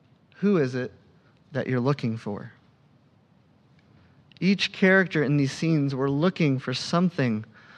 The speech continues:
other than what Jesus actually was and is. For Judas, Jesus was the betrayer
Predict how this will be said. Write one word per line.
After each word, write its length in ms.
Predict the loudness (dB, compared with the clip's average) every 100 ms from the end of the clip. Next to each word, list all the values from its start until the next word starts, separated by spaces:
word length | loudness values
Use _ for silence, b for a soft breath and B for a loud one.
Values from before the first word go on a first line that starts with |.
| B _
other 640 | 2 2 2 0 -4 -8 -16 _ b b b 0
than 160 | 2
what 160 | 2 2
Jesus 580 | 2 4 4 0 -4 -8 -2
actually 500 | -2 -2 -6 -4 -2
was 600 | 0 -2 -4 -6 -14 -20 _ _ _ _ _ -8
and 120 | -4
is. 540 | -2 -4 -8 -20 -20 -20 _ _ _ _ _ _ _ _ _ B B B B 2
For 140 | 2
Judas, 680 | 4 4 6 6 2 -4 -6
Jesus 520 | 4 6 6 6 2
was 160 | 0 0
the 80 | 0
betrayer 760 | -2 -2 0 2 2 -2 -10